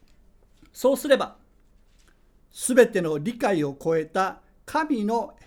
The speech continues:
平安が、すべての理解を超えた神の、なんてありますか？平安がってあります。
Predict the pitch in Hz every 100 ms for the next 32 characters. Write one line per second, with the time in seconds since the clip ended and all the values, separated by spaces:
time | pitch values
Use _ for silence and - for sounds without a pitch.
0 | - 170 196 202 190 175 165 160 156 175
1 | 220 214 - _ _ - - _ - -
2 | 277 285 277 208 175 170 254 269 254 196
3 | 165 156 - 170 156 156 208 202 - -
4 | _ - - 294 262 196 165 196 214 -
5 | - _ - 170 165 160 147 143 135 -
6 | 202 190 - - 185 190 185 165 156 143
7 | 147 214 254 - 110 - - -